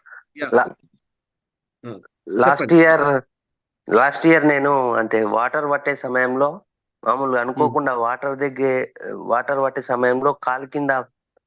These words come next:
Speaker 2: పేడ
Speaker 1: Hmm.
Speaker 2: ప్లస్ వాటర్, ఆవు పేడ
Speaker 1: Hmm.
Speaker 2: ప్లస్ వాటర్ కలిసి ఉండడం వల్ల రోజులాగే వాటర్ పడుతున్నాను, సార్.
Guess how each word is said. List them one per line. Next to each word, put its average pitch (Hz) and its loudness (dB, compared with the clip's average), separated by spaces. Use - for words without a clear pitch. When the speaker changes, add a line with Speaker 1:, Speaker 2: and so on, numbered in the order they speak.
Speaker 2:
పేడ 139 4
Speaker 1:
Hmm. 160 -2
Speaker 2:
ప్లస్ 151 -2
వాటర్, 127 -2
ఆవు 127 0
పేడ 135 2
Speaker 1:
Hmm. 135 0
Speaker 2:
ప్లస్ 131 -2
వాటర్ 117 -2
కలిసి 117 -2
ఉండడం 113 0
వల్ల 104 0
రోజులాగే 147 0
వాటర్ 135 0
పడుతున్నాను, 127 -2
సార్. 156 -6